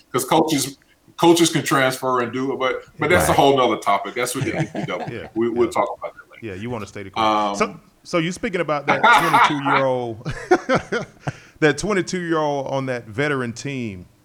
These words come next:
Speaker 3: how was it?
Speaker 1: Mm-hmm.
Speaker 3: You know, you played with two goats.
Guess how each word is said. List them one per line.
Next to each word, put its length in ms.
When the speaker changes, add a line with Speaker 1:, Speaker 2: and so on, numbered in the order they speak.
Speaker 3:
how 260
was 300
it? 160
Speaker 1:
Mm-hmm. 220
Speaker 3:
You 120
know, 280
you 120
played 280
with 180
two 180
goats. 460